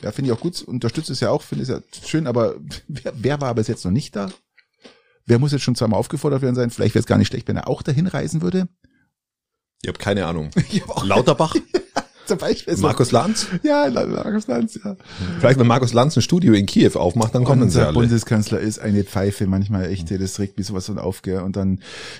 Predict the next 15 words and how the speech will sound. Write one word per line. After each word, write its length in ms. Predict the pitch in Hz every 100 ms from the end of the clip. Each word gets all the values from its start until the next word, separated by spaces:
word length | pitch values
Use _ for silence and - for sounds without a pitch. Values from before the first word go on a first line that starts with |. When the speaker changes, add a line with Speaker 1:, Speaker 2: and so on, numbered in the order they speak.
| -
Speaker 1:
dieses, 200 | 110 123
auch 140 | 107
dieses, 320 | - 110 107 - - - - -
dieses 360 | 117 117 - _ _ _ _ _ _ -
Nichtsagen 880 | 165 - - - - - 98 90 - _ _ _ _ -
zu 160 | -
allem. 420 | - 160 120 85 -
Speaker 2:
Ja, 140 | 98
dieses 160 | 101 123
Speaker 1:
Nichts. 160 | 208
Speaker 2:
Merkeln, 500 | 120 139 - 110 82 82
dieses 220 | - 104 131
Speaker 1:
Dieses, 80 | 123
Speaker 2:
Rummerkeln. 720 | 165 156 - 85 87 - 107
Speaker 1:
das, 240 | 73 -